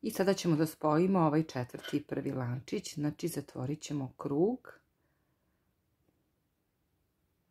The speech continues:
mrtvom petljom. I sada ćemo iz ovog centra da izvadimo dvanaest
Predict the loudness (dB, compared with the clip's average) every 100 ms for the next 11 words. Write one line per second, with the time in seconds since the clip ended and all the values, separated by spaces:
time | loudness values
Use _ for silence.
0 | _ _ _ _ _ _ _ _ _ _
1 | _ _ _ _ _ _ _ _ _ -2
2 | -2 -2 -2 -2 -4 -10 -14 -20 _ _
3 | _ _ _ _ _ _ _ _ _ _
4 | _ _ _ _ _ _ _ _ _ -20
5 | _ _ -2 2 2 0 0 4 4 4
6 | 2 2 0 -8 -6 -4 -4 -2 2 2
7 | 2 _ _ -20 -20 _ -4 0 0 2
8 | 0 2 -4 -2 0 2 0 -2 -12 _
9 | _ _ -20 _ _ _ _ -10 -10 -4
10 | -2 2 2 0 -6